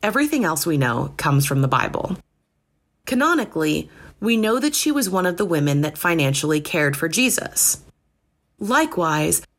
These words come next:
we know that she had seven demons cast from her, whatever that means. We also know that she was there at the crucifixion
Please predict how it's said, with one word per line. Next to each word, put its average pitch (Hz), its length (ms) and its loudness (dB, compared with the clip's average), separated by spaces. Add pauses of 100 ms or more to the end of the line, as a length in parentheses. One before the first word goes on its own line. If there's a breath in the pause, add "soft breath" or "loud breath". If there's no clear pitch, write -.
(180)
we 220 200 0
know 214 220 2
that 233 160 0
she 196 180 0
had 175 220 0
seven 160 320 0
demons 170 460 0
cast 143 340 -2
from - 160 0
her, - 260 0 (340)
whatever 156 440 0
that - 220 -4
means. - 540 -4 (880)
We 208 180 0
also 339 340 0
know 147 360 0
that 170 160 -2
she 190 180 0
was 165 220 0
there 185 200 0
at - 80 -4
the 247 80 -6
crucifixion 175 920 0